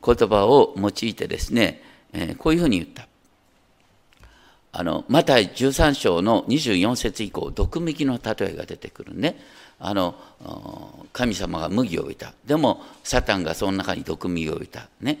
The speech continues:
毒麦取ろうとしたら、良い麦も取っちゃうかもしれないからね、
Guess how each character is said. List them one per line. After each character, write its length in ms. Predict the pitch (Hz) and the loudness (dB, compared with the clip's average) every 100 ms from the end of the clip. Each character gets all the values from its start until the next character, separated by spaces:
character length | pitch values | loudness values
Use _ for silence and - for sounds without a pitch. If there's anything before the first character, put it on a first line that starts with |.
| - - - | -8 -14 -8
毒 220 | 95 117 | -4 0
麦 260 | 110 104 | 0 0
取 160 | - 104 | 4 4
ろ 80 | 110 | 4
う 40 | |
と 100 | 92 | -2
し 80 | 85 | -4
た 100 | - | -4
ら、 80 | 85 | -2
良 160 | 104 | 0
い 40 | 101 | 0
麦 180 | 85 82 | -2 -4
も 140 | 78 | -6
取 160 | - 104 | -4 -4
っ 40 | |
ち 80 | 104 | -2
ゃ 40 | |
う 40 | 87 | -4
か 140 | - | -6
も 100 | 82 | -12
し 120 | - | -6
れ 80 | 92 | -4
な 140 | 95 90 | -2 -4
い 60 | |
か 80 | - | -6
ら 120 | 80 | -4
ね、 160 | 101 | -4